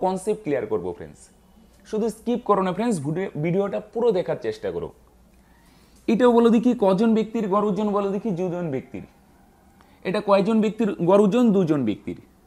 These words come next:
তাহলে ভাই টোটাল ওজন বার করতে গেলে এটাকেও just কত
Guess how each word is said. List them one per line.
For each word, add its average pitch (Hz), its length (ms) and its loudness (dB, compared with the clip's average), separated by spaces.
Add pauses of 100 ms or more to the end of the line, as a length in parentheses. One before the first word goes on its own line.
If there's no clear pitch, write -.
(460)
তাহলে 208 200 0
ভাই 220 100 0 (140)
টোটাল 185 400 4
ওজন 220 200 -2 (100)
বার 156 200 2
করতে 175 260 -8
গেলে 120 160 -4 (840)
এটাকেও 214 380 2 (100)
just 202 300 0
কত 220 140 2